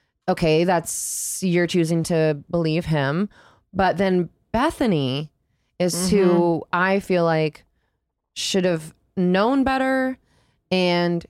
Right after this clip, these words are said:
Speaker 1: who actually, I think, upset me more in the things that were said, because even, I guess, as recently as whatever podcast she did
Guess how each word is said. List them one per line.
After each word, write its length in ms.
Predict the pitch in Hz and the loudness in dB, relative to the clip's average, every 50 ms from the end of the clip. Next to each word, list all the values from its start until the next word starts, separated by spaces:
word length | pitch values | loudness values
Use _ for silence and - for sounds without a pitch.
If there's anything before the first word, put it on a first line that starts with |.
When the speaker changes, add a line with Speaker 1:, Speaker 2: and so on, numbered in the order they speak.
| _ - | _ -4
Speaker 1:
who 340 | - 190 185 180 180 175 175 - | 0 2 4 4 4 4 2 2
actually, 640 | - 185 190 226 - - - 220 214 202 196 180 175 - | 0 -2 -2 -2 -4 -4 -4 -2 -2 0 0 0 -2 -2
I 100 | - 175 | -2 -4
think, 440 | - - 185 180 170 165 165 160 - - | -4 -2 -2 -2 0 -2 -2 -4 -6 -6
upset 540 | - 175 165 - - - 185 170 156 - - | -6 -6 -4 -4 -4 -2 0 -2 -2 -2 -4
me 220 | 175 170 165 160 156 | -2 0 0 0 0
more 580 | 160 165 165 175 190 220 220 196 180 170 165 160 | 2 2 2 2 2 2 2 2 2 2 0 0
in 160 | - 165 165 | 0 -2 -2
the 80 | 160 | -2
things 380 | 160 - 165 156 156 160 160 - | -2 -2 -2 -2 0 -2 -2 0
that 180 | - 151 - - | 0 -2 0 0
were 140 | 156 160 | -2 -2
said, 460 | 156 - - 160 151 147 147 147 147 - - _ _ _ _ _ _ _ _ | -2 -2 0 2 2 2 2 0 -2 -4 -10 _ _ _ _ _ _ _ _
because 540 | - 180 - 185 175 170 165 165 160 - - | -4 -2 0 2 2 4 4 2 0 -2 -2
even, 680 | - 202 196 208 196 175 196 196 185 180 175 175 175 - - | 0 2 2 2 2 0 0 0 0 2 2 0 -2 -2 -2
I 120 | 170 170 170 | -2 -2 0
guess, 340 | - 175 165 165 160 - - | 0 0 0 0 0 0 -2
as 200 | 175 170 160 - | -2 -2 0 0
recently 640 | 165 165 160 - 180 170 - 170 170 165 165 160 160 - | -2 -2 0 0 -2 -2 -2 0 0 0 0 0 0 -2
as 560 | - 160 156 156 156 156 156 151 147 - - - _ _ _ _ _ _ _ _ _ _ - | -2 0 0 0 0 0 0 -2 -4 -8 -12 -14 _ _ _ _ _ _ _ _ _ _ -4
whatever 340 | 180 180 185 185 180 196 | 0 0 2 2 0 0
podcast 800 | 190 - 170 165 170 165 - 185 170 170 160 - - - - - - - | -2 0 0 0 0 0 0 0 0 0 0 -4 -6 -8 -12 -16 -12 -10
she 240 | - - - 180 | -6 -4 -2 -2
did 320 | 170 151 170 170 165 165 | 0 2 2 2 2 2